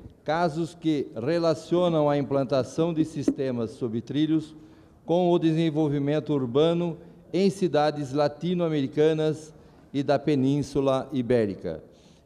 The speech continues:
Convidamos o coordenador desse, desse painel dois, o senhor Constantin Della, chefe da Secretaria-Geral da Alamis.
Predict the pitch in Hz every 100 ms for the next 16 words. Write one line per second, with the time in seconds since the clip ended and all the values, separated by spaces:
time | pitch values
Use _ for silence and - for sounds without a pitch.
0 | _ - 147 160 160 175 175 170 156 156
1 | 156 147 139 135 127 120 120 107 101 135
2 | 139 120 110 117 139 123 120 117 107 113
3 | 131 123 147 160 - - - - 127 131
4 | 160 143 139 156 165 165 151 147 170 180
5 | 185 170 - - 107 165 143 107 85 -
6 | - - - - - 156 160 160 160 160
7 | 160 - - - _ - - 104 139 131
8 | - 175 160 156 147 139 147 135 147 131
9 | 131 131 127 127 123 - 139 156 147 151
10 | 120 - -